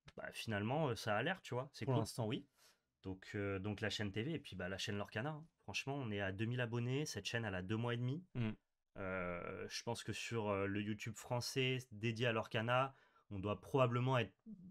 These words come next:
Speaker 1: plutôt bien référencé. Et puis, puis ça nous plaît, c'est un T C G qui est fun, qui est accessible, qui est sympa, qui est très familial. Donc, euh, beaucoup de choses en fait.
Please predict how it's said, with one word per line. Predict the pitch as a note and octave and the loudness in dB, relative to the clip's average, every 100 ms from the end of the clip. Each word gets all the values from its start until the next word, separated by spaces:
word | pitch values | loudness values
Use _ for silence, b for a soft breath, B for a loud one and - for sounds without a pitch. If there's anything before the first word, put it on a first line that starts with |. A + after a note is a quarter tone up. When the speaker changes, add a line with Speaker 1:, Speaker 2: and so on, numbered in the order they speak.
| - | -18
Speaker 1:
plutôt | - A#2+ - B2 | -14 -10 -2 0
bien | A2 A#2+ | 2 4
référencé. | A2+ A2+ A2+ A2+ - D#3+ - B B B - | 4 4 2 2 2 2 0 B B B -4
Et | F#2+ | -2
puis, | F#2+ F#2 | -2 -6
puis | - | -2
ça | G2+ | 0
nous | A2 | 0
plaît, | A2+ D#3+ | 4 4
c'est | - | 4
un | F#2+ | 0
T | G2+ | -2
C | - G2 | -2 0
G | G2+ | 0
qui | G2 | -2
est | |
fun, | G2 B2+ C3 B2+ | -2 2 2 2
qui | |
est | G2+ | 0
accessible, | F#2 G#2 - A#2 B2 | -2 -4 -4 -2 -2
qui | - | -2
est | F3 | -4
sympa, | G3+ G3 A3+ - | -2 2 2 2
qui | F#3+ | -2
est | |
très | - | -8
familial. | - G#2 G#2 A2 B2+ | -2 0 2 2 0
Donc, | G#2+ F#2+ G2+ | -2 -4 -4
euh, | F#2 - b b b b b b - G#2 | -4 -8 b b b b b b -14 -4
beaucoup | B2+ C3+ | -4 -4
de | - | 0
choses | C#3 C#3 | 0 0
en | F#2+ | -2
fait. | F#2 - | -6 -10